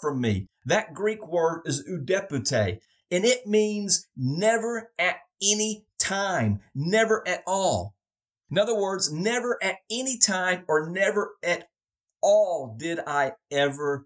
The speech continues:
know you. It does not in any way relate or mean that I knew you at one time, and because you did not do what I was expecting you to do, I now have cut you off and I never know you. But it actually means never at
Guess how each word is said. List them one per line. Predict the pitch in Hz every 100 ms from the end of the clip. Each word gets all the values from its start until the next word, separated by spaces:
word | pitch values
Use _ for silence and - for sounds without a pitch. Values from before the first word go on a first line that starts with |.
| _ -
know | 120 127 127 123 117 _ _
you. | 107 117 123 104 87 _ _ _ _ _ _ _ _
It | 156 151
does | 151 127
not | 156 190 208
in | 180 175 190
any | 208 226
way | 214 202 190 123 95 - _ _ _ _
relate | 143 156 165 202 202 -
or | 160 160
mean | 190 170 123 110 -
that | 151
I | 165 160
knew | 160 202 226
you | 208 185
at | 180
one | 170 180 170
time, | 165 185 160 135
and | 147
because | 147 - 180
you | 170 147
did | 123 214 214
not | 202 175 143
do | 147 202 151 120 - _ _
what | 151 156 160
I | 170
was | 156 139
expecting | - - 190 190 185
you | 185
to | 160
do, | 180 170 135 120
I | 147 160
now | 156 175
have | 170 139 -
cut | 185 185
you | 175 170
off | 180 165 127 143
and | 139
I |
never | 135 147 147 139
know | 139
you. | 120 101
But | 101 135
it | 156
actually | 190 208 - 180
means | 170 160 151 127
never | 143 180 220 220 214 156
at | 147